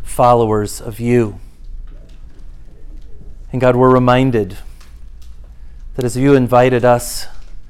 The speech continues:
to follow you, you first laid down your life for us.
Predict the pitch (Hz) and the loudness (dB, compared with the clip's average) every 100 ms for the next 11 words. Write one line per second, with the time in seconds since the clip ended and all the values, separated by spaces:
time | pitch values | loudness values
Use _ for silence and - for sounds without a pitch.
0 | - - 131 - 127 123 123 120 123 107 | -12 -8 -6 0 2 4 2 2 2 0
1 | 98 - - - - - - - - - | -4 -12 -14 -14 -14 -14 -16 -16 -16 -16
2 | - - - - - - - - - - | -16 -16 -16 -14 -14 -14 -16 -14 -16 -16
3 | - - - - - - - - - - | -16 -16 -18 -20 -18 -18 -18 -18 -18 -10
4 | 135 131 - 127 117 - 117 104 107 107 | -4 -4 0 0 0 -2 -2 -2 -4 -2
5 | 110 104 104 107 - 113 107 107 95 - | -2 0 0 -2 -4 -4 -2 -2 -6 -12
6 | - | -14